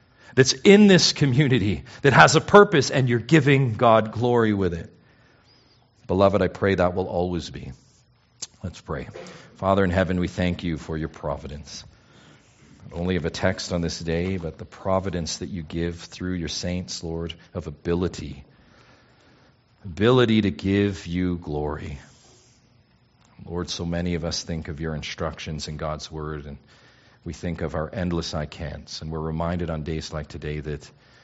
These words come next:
we can, and not just in moments of active serving and good, but in our resistance of sin.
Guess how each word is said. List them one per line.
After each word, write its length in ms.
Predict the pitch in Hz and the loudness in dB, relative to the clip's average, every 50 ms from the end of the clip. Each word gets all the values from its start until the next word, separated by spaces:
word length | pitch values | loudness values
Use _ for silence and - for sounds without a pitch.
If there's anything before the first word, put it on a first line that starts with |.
| _ _ _ _ _ _ | _ _ _ _ _ _
we 100 | 82 82 | -10 -10
can, 480 | 76 - - 101 92 87 80 76 73 73 | -10 -6 -6 -4 -2 -2 -2 -4 -6 -6
and 140 | 76 80 87 | -6 -4 0
not 240 | 95 104 113 - - | 2 2 2 0 0
just 480 | - 113 98 92 - - - - - - - - _ _ _ _ _ _ _ _ | 0 0 0 0 -2 -6 -10 -12 -14 -18 -20 -20 _ _ _ _ _ _ _ _
in 140 | - 107 104 | -2 2 4
moments 460 | 104 107 117 123 123 123 117 110 - | 6 6 6 6 4 2 0 0 0
of 120 | 113 98 - | -2 -2 -2
active 500 | - - 113 113 117 110 - 110 101 - | 2 4 6 6 6 6 2 -4 -4 -2
serving 560 | - - - 117 110 107 98 110 104 101 98 | -2 0 2 4 4 4 4 2 2 2 0
and 140 | 90 85 80 | 0 -2 -2
good, 340 | - 92 92 90 87 78 71 | 0 2 2 2 2 0 -2
but 240 | 85 82 - - - | -4 -6 -8 -8 -6
in 140 | 95 87 85 | -4 0 0
our 120 | 87 85 | 0 0
resistance 680 | 85 85 85 - - 107 95 - - - 95 87 - - | 0 -2 -2 -2 -2 -2 -2 -2 -4 -6 -6 -6 -6 -6
of 100 | 85 - | -8 -8
sin. 460 | - - - 80 78 76 71 69 | -8 -6 -6 -4 -4 -6 -6 -8